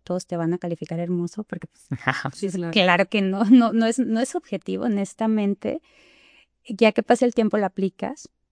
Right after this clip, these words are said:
Speaker 1: y vas observando, ¿no? Eso, ese cambio en las, en las gráficas.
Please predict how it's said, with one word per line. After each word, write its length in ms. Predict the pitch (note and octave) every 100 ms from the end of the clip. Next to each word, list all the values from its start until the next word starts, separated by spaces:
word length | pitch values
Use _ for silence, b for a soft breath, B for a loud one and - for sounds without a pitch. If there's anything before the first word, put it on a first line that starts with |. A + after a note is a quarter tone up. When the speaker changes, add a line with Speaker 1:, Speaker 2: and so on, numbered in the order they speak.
| _
Speaker 1:
y 140 | G#3+
vas 320 | G#3 G3 G3 G3+
observando, 640 | - G#3 F#3+ F#3 F#3 F3+
¿no? 300 | F3+ F3+ G3
Eso, 960 | - F#3 F#3 - F#3+ F#3 F3+ F3+ F3 F3 _ _ _ _ _ -
ese 280 | A3 A#3
cambio 520 | - G3+ F#3+ F#3+ F#3 F3
en 180 | F3 F3+
las, 320 | F3+ - -
en 140 | G3+ F#3+
las 180 | F#3
gráficas. 840 | - G3 F#3+ - G#3+ B3+ D#4 -